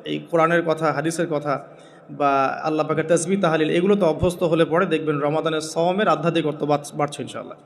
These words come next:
এটা আপনি প্রমাণিত যে আপনি, আহ, একটা ঘন্টা অহেতুক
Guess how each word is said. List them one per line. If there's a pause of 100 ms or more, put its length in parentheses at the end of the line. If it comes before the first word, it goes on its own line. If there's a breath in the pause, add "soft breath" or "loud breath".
(640 loud breath)
এটা
আপনি
প্রমাণিত
যে
আপনি, (220)
আহ, (160)
একটা
ঘন্টা (320)
অহেতুক